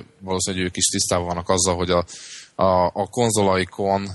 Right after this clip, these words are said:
lévő online szolgáltatás azért nem ütötte meg a, a konkurencia szintjét, és itt van a Wii U, nagy a nyomás,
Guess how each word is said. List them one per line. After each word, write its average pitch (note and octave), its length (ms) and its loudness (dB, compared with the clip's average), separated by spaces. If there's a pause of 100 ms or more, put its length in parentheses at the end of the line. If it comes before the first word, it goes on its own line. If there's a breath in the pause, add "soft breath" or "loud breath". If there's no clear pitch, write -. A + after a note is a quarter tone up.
(140)
lévő F2+ 580 0
online F#2 300 -2
szolgáltatás G2 680 -2
azért F#2 280 0
nem G2 140 -4
ütötte F#2 340 -6
meg F2 200 -4
a, F2 240 0
a F2 120 -4
konkurencia F2 640 -2
szintjét, A#2+ 520 0 (520 loud breath)
és G2+ 300 2
itt A#2 180 -2
van G#2+ 100 0
a F#2 140 0
Wii F2+ 260 2
U, D3+ 180 0 (240)
nagy G#2 240 0
a F2 60 0
nyomás, G#2 680 0